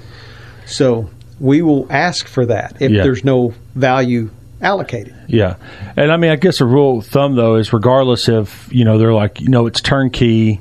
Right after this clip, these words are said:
Speaker 2: I'm selling it all, I'm selling it all with the farm," you know, and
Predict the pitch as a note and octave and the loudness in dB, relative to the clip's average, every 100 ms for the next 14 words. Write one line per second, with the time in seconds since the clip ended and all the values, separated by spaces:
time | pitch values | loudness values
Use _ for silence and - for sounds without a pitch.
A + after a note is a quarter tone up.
0 | - - - - - A2 G#2+ - C#3+ B2 | -10 -20 -20 -20 -6 -2 0 2 2 2
1 | A#2 A#2 B2 B2 A#2+ A2+ - - - - | 2 2 2 2 2 0 -2 -16 -20 -20
2 | - F#2 - C#3 C#3 C#3 C#3+ C#3+ C#3 - | -10 -8 -2 0 2 2 2 2 -2 -4
3 | C#3 B2+ A2 F#2 F2+ G#2 G#2+ G#2+ A2+ A2+ | -2 0 0 -2 -2 0 2 2 2 2
4 | G2+ | 0